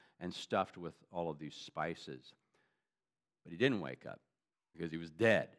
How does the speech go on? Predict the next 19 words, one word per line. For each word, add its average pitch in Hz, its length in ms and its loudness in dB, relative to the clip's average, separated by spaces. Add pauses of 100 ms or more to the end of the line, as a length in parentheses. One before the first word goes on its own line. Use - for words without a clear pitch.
(920)
Roman 101 340 2
soldiers 123 500 4
confirmed 120 600 4
his 95 120 -8
death. 120 380 6
The 95 80 0
Jews 120 460 4
confirmed 120 560 2
his 90 180 -6
death. 117 420 8 (540)
<clears throat> - 640 0
Nicodemus 123 680 6
confirmed 117 540 2
his 92 120 -4
death. 120 420 6 (200)
Joseph 127 580 4
confirmed 120 500 2
his 98 140 0
death. 123 360 4